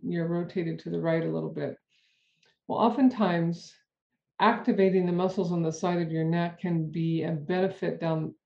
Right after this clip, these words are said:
you know, for you down the road, because when you're bent to the right and turned to the right, oftentimes those muscles on the right side are just a little bit tighter, and sometimes tighter muscles are become weaker.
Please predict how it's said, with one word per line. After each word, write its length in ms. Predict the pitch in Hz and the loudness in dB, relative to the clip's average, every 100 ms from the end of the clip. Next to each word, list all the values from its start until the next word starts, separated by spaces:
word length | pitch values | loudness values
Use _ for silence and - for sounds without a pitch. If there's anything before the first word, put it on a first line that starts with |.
| - | -12
you 460 | 170 175 - 180 | -8 -6 -2 0
know, 120 | 180 175 | 0 0
for 180 | 190 | 0
you 100 | 175 | 0
down 200 | 170 165 | 0 0
the 60 | 170 | 0
road, 380 | 175 185 165 156 - _ - | 2 2 2 -4 -16 _ -2
because 400 | 214 214 196 196 | 4 6 6 2
when 240 | 202 202 | 0 2
you're 340 | 196 190 185 180 | 4 2 0 -4
bent 360 | 185 208 214 | -2 0 0
to 60 | 214 | -2
the 80 | 180 | -2
right 280 | 175 175 | 0 0
and 120 | - 170 | -2 -6
turned 260 | 185 170 | -6 -6
to 100 | 170 | -6
the 80 | 165 | -6
right, 360 | 165 190 240 - _ _ _ _ - | -2 0 0 -2 _ _ _ _ -6
oftentimes 480 | 185 208 196 185 175 | -2 0 0 0 0
those 200 | 175 165 | -2 0
muscles 420 | 175 170 185 170 | -2 -2 -2 -2
on 120 | 165 | -2
the 80 | 160 | -2
right 300 | 160 175 - | -2 -4 -6
side 260 | 185 185 | -4 -2
are 120 | 190 165 | -2 -4
just 180 | 165 | -6
a 60 | 170 | -4
little 240 | 165 165 | -2 -2
bit 160 | 156 - | -4 -6
tighter, 500 | - 202 202 170 165 - _ _ | -2 0 2 0 -4 -12 _ _
and 140 | 185 170 | -8 -4
sometimes 540 | 196 185 196 180 170 | -2 -2 -2 -4 -6
tighter 400 | - - 220 214 | -6 0 2 2
muscles 520 | 175 165 - 160 160 | 0 -4 -4 -6 -6
are 120 | - 160 | -8 -8
become 420 | 156 - 185 165 | -8 -8 -6 -4
weaker. 500 | 185 185 - - | -4 -6 -10 -12